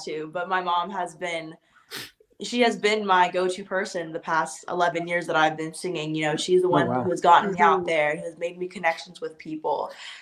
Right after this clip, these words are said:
Speaker 1: And through that, I've been able to meet amazing people like a promoter here in Jacksonville who does it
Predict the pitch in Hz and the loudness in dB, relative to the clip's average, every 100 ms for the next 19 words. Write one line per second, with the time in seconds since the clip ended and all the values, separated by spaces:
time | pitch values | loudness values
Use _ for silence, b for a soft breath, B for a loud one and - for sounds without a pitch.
0 | B - 185 175 180 - 208 202 185 185 | B 4 6 6 2 2 4 6 8 8
1 | 185 185 185 185 180 175 - 180 175 180 | 6 -2 -2 -2 -4 -8 -8 -6 -6 -6
2 | 180 - 180 165 160 156 160 165 180 170 | -8 -10 -6 -2 0 0 -2 -4 0 2
3 | 170 180 175 170 170 165 - 180 160 160 | 2 0 -4 0 4 4 0 -6 -4 -2
4 | 185 165 165 160 - | -2 -2 0 -2 -2